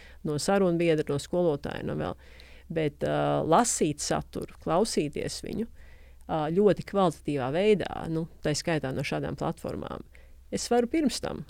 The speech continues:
un tas ir tas modelis, kā arī faktiski rietumu pasaulē visas augstskolas strādā jau daudzus, daudzus gadus.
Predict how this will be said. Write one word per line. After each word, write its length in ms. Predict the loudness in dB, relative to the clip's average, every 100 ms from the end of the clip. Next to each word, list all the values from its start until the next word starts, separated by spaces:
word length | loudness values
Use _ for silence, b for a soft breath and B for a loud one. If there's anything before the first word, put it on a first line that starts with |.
| -8
un 160 | -4
tas 100 | 0
ir 80 | 0
tas 160 | 0 0
modelis, 440 | 2 2 2 0
kā 160 | 0 2
arī 200 | 2 2 0
faktiski 440 | -2 -6 -6 0
rietumu 260 | 0 2 0
pasaulē 540 | -2 -2 0 0 0
visas 220 | -2 -2 0
augstskolas 540 | 0 0 -8 -8 -8
strādā 380 | -4 0 0 0
jau 220 | -2 -2 -2
daudzus, 420 | 0 0 0 -2
daudzus 380 | 0 0 -2 -4
gadus. 320 | -4 -4